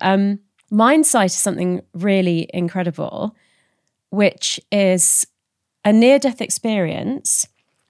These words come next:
but in a very smaller cohort of people who have been blind their whole life. So they've never actually seen. Maybe the most that they've seen is they can distinguish light and dark, but they haven't had vision. Um, and then where they have a near-death experience, they can see.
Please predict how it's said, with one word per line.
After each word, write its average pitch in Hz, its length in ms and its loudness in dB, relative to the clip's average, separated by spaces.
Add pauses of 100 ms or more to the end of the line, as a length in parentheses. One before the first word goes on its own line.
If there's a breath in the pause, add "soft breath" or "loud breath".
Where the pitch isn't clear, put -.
(260)
but 214 100 -2
in 220 100 2
a 214 80 2
very 233 280 2
smaller 220 640 0 (180)
cohort 202 420 -2
of 180 80 -12
people 208 300 -6
who 190 180 -2
have 185 180 -4
been 190 160 -2
blind 180 540 -2
their 175 200 -6
whole 175 200 -4
life. 175 380 -8
So - 160 -6
they've 185 180 -2
never 214 360 -2
actually 185 400 -6
seen. 160 480 -6 (680 soft breath)
Maybe 220 260 0
the 208 100 0
most 233 340 0
that - 120 -12
they've 202 140 -4
seen 208 260 -2
is 175 100 -2
they 180 100 -4
can 185 160 -6
distinguish 180 540 -6
light 175 260 -2
and 170 140 -4
dark, 175 420 -6
but - 240 -4
they 175 140 -4
haven't 180 300 -6
had 180 180 -8 (100)
vision. 175 480 -6 (960 soft breath)
Um, 185 360 0
and 202 160 0
then 202 180 4
where 226 240 4
they 220 200 0
have 190 200 -2
a 175 60 -4
near-death 165 420 -4
experience, 156 580 -6
they 170 180 -4
can 165 140 -8
see. 143 400 -8